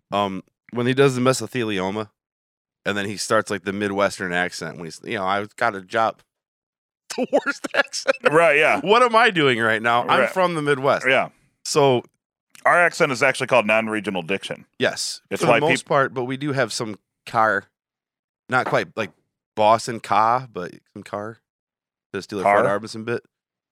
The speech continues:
Speaker 1: When
Speaker 2: Car?
Speaker 1: he does all the accents, he's like, "You get
Speaker 2: Yeah.
Speaker 1: your car," you know,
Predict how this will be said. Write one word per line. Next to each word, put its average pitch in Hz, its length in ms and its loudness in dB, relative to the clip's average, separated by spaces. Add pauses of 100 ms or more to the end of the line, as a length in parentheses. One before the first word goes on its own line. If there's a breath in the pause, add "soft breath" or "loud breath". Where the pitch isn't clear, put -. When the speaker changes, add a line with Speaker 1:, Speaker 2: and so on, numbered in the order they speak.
(160)
Speaker 1:
When 101 120 -4
Speaker 2:
Car? 101 200 6
Speaker 1:
he 113 40 4
does 104 160 0
all 107 100 0
the 98 140 -2
accents, 104 460 -4
he's 92 100 -10
like, 92 120 -8
"You 104 80 -20
get 113 120 -4
Speaker 2:
Yeah. 101 120 0
Speaker 1:
your 95 60 -6
car," 120 300 -2 (100)
you 117 120 -14
know, 113 220 -10